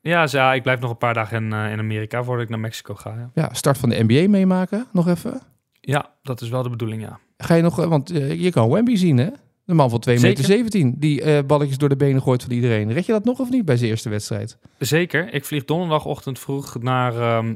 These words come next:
Speaker 1: Mexico en woensdagavond spelen, spelen de San Antonio Spurs.
Speaker 2: Ja, dat is toch, eh, schitterend. Want het is, eh, het seizoen wa-, het seizoen gaat deze week ook echt beginnen, hè? Het basketbalseizoen.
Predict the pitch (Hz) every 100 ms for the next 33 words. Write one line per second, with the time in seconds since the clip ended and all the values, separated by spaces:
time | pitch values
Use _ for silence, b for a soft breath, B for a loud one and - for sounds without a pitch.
0 | - 127 120 - 113 113 139 127 127 131
1 | 120 123 123 117 107 - - 113 110 110
2 | 107 131 113 107 - 110 104 104 98 101
3 | - 107 143 - - - 120 151 160 92
4 | - 87 - 92 101 - 127 131 143 -
5 | 262 139 98 113 113 143 123 120 113 -
6 | 110 113 - 127 127 120 131 143 151 180
7 | 113 104 107 104 104 104 101 107 117 180
8 | 123 165 127 101 101 95 92 95 92 160